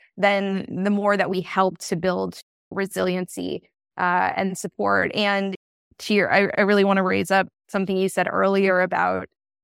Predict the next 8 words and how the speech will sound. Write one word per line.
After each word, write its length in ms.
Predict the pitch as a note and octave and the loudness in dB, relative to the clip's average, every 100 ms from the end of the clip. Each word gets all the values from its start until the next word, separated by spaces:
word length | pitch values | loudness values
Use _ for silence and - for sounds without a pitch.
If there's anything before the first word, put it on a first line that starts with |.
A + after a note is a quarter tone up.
| _ _ - | _ _ -10
junior 380 | E3 G3+ G3+ G3 | -2 2 2 0
scholars 640 | - F#3+ F#3 F#3+ F#3+ F3+ | 0 2 4 4 0 -2
and 120 | F#3 | -2
younger 360 | F#3 F#3 F#3 F#3 | 0 0 0 0
researchers 840 | F#3 F#3 F#3 F3+ - F#3+ F#3 - - | -2 -4 -6 -6 -6 -6 -6 -8 -6
who 440 | G#3+ G3 F#3+ F#3 | -2 0 0 -2
see 280 | - A3+ G#3 | -4 -2 0
this, 540 | F3+ F3 F#3 - - | 2 0 -2 -8 -16